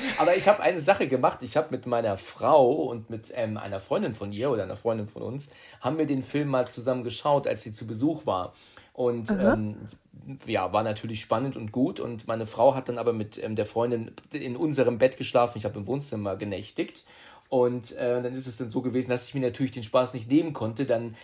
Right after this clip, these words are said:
Speaker 1: am späten Abend vor der geschlossenen Tür noch mal so Kratzgeräusche zu machen und dann eins, zwei, drei, vier, fünf, sechs noch mal zu machen. Das, äh,
Speaker 2: <laughs>
Speaker 1: konnte ich mir nicht nehmen.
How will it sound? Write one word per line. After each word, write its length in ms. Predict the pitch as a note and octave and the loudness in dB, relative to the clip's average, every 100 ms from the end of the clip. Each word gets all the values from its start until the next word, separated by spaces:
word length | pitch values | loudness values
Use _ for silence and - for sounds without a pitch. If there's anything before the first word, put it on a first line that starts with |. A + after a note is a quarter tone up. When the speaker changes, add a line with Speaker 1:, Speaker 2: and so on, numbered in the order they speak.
| - | -14
Speaker 1:
am 160 | - A#2 | -8 -8
späten 420 | - C#3+ D3+ C3+ | 0 0 2 -2
Abend 480 | G2+ C3 D3 C#3 C3 - - | 2 2 2 -8 -10 -14 -6
vor 180 | - D3 | 0 2
der 120 | C3 | 2
geschlossenen 600 | B2 A2 C#3 C#3 B2+ A2 | 0 -2 -4 -2 -4 -6
Tür 240 | - C#3 | -2 0
noch 140 | D3 A2 | 0 0
mal 160 | A#2+ | 0
so 140 | A#2 A2 | 0 -2
Kratzgeräusche 680 | - C#3+ - B2 A#2 A2+ | -6 -6 -2 2 2 2
zu 160 | G#2+ - | -6 -4
machen 280 | A#2 A#2+ B2 | -4 -4 -4
und 120 | A#2+ | -2
dann 180 | A#2+ A#2+ - - - | -2 -2 -6 -12 -8
eins, 200 | - - | -4 -4
zwei, 100 | - - | -6 -6
drei, 160 | - | -8
vier, 180 | - - | -8 -10
fünf, 240 | - - | -10 -6
sechs 300 | - - - | -6 -6 -8
noch 100 | B2 | -10
mal 140 | G#2+ A2 | -8 -8
zu 140 | - | -8
machen. 380 | A2 G2+ B2 A2+ _ - - - | -10 -10 -12 -14 _ -20 -20 -6
Das, 280 | - - - | -4 -4 2
äh, 320 | A3+ B2 B2 | 4 6 6
Speaker 2:
<laughs> 180 | C3 - _ _ _ | 4 2 _ _ _
Speaker 1:
konnte 240 | - F#3 | 2 2
ich 140 | G3+ D3 | 2 0
mir 100 | G#3 | 0
nicht 180 | G#3 - | 0 2
nehmen. 360 | F3 B2+ A2 | 2 2 -2